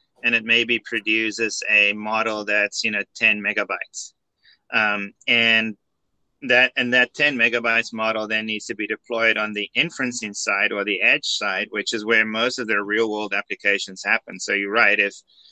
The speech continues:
if it's a chatbot, the model was trained,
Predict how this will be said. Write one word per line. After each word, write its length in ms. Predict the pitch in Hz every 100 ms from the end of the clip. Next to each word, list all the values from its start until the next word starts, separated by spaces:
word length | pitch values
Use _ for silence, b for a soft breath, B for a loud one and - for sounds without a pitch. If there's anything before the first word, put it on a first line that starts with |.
| b b -
if 160 | 113
it's 140 | 113 117
a 80 | 104
chatbot, 640 | - 143 143 _ 113 101 _ _ _ _
the 80 | 120
model 340 | 117 123 120
was 240 | 113 113 -
trained, 540 | - 117 120 131